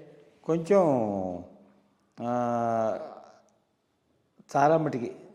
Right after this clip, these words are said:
ఎల్లో మీడియా వాళ్ళందరికీ కొంచెం డౌట్ వచ్చేటట్టు ఇది. ఎందుకంటే ఈ పవన్ కళ్యాణ్ గారు బీజేపీకి పాజిటివ్‌గా,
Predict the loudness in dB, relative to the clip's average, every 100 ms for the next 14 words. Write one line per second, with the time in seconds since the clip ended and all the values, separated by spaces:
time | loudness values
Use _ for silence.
0 | _ _ _ _ _ _ _ -4 2 4
1 | 4 6 8 8 6 4 2 -2 -4 -6
2 | -4 0 2 2 2 -2 -2 -2 -6 -2
3 | 0 0 -2 -8 -20 -20 _ _ -4 -2
4 | -2 0 -2 2 4 6 4 -4 -14 -20
5 | -20 _ _ _ -20 -16 -4 0 2 2
6 | 2 0 -2 -4 -6 -6 -8 -12 -20 _
7 | _ -8 -2 0 0 2 4 4 4 4
8 | 6 4 4 4 4 4 0 -2 -2 2
9 | 2 2 -2 -2 -8 0 2 2 -2 -4
10 | -4 0 -2 -2